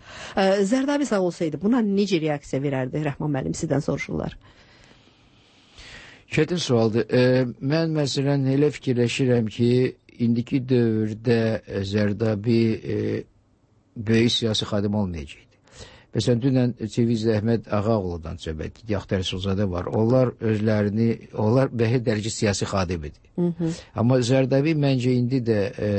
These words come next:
Speaker 2: müxalifətdə olacaqdı. Yəni müxalifəti siyasi müxalifət demirəm. Yəni hamıya <laughs> müxalifətdə olmalı idi. Müxalifətə də, iqtidara da və mədəniyyət yolu ilə. Yəni, e,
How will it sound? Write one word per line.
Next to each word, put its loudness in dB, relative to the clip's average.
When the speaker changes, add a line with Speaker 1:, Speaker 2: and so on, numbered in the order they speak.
Speaker 2:
müxalifətdə 0
olacaqdı. -2
Yəni 2
müxalifəti 0
siyasi 0
müxalifət -2
demirəm. -2
Yəni 0
hamıya 2
<laughs> -4
müxalifətdə -4
olmalı -4
idi. -20
Müxalifətə 0
də, -2
iqtidara 0
da -2
və 0
mədəniyyət 0
yolu -4
ilə. -10
Yəni, 0
e, -2